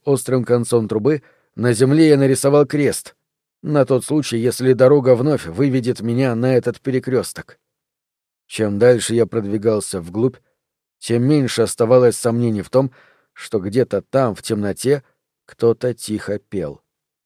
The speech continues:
Дабы не выдать своего присутствия, я решил поставить фонарь на землю и, оставаясь в темноте, подобраться как можно ближе. Отмерив ещё с полсотни шагов, я остановился поражённый.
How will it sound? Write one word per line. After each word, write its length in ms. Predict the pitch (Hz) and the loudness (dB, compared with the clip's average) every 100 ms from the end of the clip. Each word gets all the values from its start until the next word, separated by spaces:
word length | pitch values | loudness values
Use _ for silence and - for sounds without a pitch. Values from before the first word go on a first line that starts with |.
| _ _ _ _ | _ _ _ _
Дабы 340 | 85 120 123 | -2 2 2
не 120 | 127 127 | 2 2
выдать 300 | 147 131 - | 4 2 0
своего 300 | 123 120 123 | 0 0 0
присутствия, 680 | 123 - 165 - - 120 - - _ - | -2 -2 -4 -2 0 0 0 -16 _ -2
я 140 | 123 | 2
решил 280 | 131 - 151 | 2 2 2
поставить 500 | 139 - 156 147 131 | 4 4 2 2 2
фонарь 340 | 131 139 139 | 2 2 2
на 180 | 139 143 | 2 0
землю 440 | 123 135 110 104 - _ _ - | 2 0 0 -4 -6 _ _ -4
и, 80 | 104 | -2
оставаясь 480 | 107 127 131 127 | 2 4 6 6
в 80 | - | 2
темноте, 540 | - 120 120 - 156 - _ _ _ | -4 -2 -2 2 2 0 _ _ _
подобраться 540 | 107 120 139 147 - 131 | -2 2 4 4 2 -4
как 200 | 143 127 | -2 -2
можно 420 | 139 143 135 147 | 0 0 -2 -2
ближе. 580 | 131 135 123 87 85 - _ _ _ _ _ _ _ | -2 -2 -2 -6 -12 -18 _ _ _ _ _ _ _
Отмерив 540 | 107 120 147 151 135 | -2 2 4 4 2
ещё 400 | 135 139 - 165 | 2 -2 2 0
с 80 | 127 | 2
полсотни 540 | - 127 127 123 117 | 0 0 2 2 2
шагов, 400 | 110 117 135 151 - _ _ _ | -2 2 4 4 0 _ _ _
я 200 | 92 127 | 2 4
остановился 640 | 127 - 143 165 170 127 127 | 4 4 2 4 4 4 2
поражённый. 720 | 143 147 123 139 107 90 | 4 4 4 2 0 -6